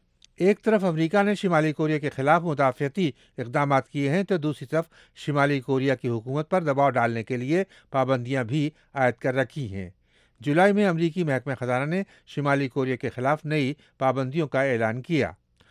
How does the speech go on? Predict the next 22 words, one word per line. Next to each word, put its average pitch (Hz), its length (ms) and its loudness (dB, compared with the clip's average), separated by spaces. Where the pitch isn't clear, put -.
اور 131 140 0
پہلے 175 320 2
سے 190 180 -2
عائد 139 280 2
شدہ 165 340 0
پابندیوں 123 440 -2
پر 190 180 0
نظر 139 340 -2
ثانی 127 240 -4
کر 127 160 -4
کے 180 140 -4
انہیں 151 340 -2
موجودہ 139 580 2
حالات 147 320 4
کے 135 80 -4
مطابق 117 420 -4
ڈھالا، 131 360 0
جن 131 120 -6
کا 123 100 -2
مقصد 117 340 -6
یہ 117 160 -4
ہے 139 200 2